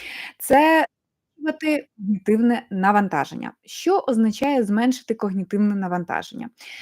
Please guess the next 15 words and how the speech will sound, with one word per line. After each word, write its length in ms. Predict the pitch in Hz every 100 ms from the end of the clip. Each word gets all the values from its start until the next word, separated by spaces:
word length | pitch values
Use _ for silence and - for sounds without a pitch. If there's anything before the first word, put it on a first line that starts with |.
| - - -
Е, 360 | 196 208 208 208
тобто, 460 | 269 175 - 269 349 _ -
чим 500 | - 285 311 247 226 _
менше, 760 | 202 233 269 226 - - 151 - - _ _ _
м, 440 | 196 202 196 190 180
в 220 | 185 190
нас 360 | 220 233 220 -
є 120 | 220
якихось 500 | 202 190 220 220 185
ще 240 | - 240 196
відволікаючих 760 | 180 196 208 233 208 - 175
факторів 460 | - 185 - 175 170
під 120 | - -
час 220 | 165 -
навчання, 540 | 160 - 254 349 415